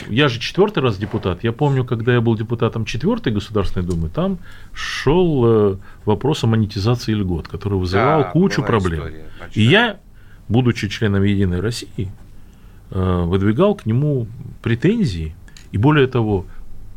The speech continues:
Speaker 1: э, мы вот похоронили Юрия Лужкова. Тогда мнение мэра Москвы и Московской городской думы, а я был избран от города Москвы, было отрицательное по этому законопроекту.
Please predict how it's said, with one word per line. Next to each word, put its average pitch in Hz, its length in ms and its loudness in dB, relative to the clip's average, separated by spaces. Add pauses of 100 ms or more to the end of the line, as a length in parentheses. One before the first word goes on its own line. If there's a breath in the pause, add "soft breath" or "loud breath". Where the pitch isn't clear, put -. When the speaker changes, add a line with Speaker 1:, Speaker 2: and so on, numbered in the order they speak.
(880)
Speaker 1:
э, 87 380 -2
мы 101 400 0
вот 98 160 0 (400)
похоронили 104 600 0
Юрия 95 300 2
Лужкова. 113 600 0 (760 soft breath)
Тогда 110 520 4
мнение 104 420 4
мэра 98 300 6
Москвы 120 540 2
и 123 80 4
Московской 98 520 0
городской 95 460 2
думы, 123 320 4
а - 20 6
я 98 80 6
был 98 200 4
избран 90 380 4
от 85 80 0
города 87 280 0
Москвы, 90 340 0
было 139 220 2
отрицательное 123 760 2
по - 100 -2
этому 101 240 0
законопроекту. 90 720 -4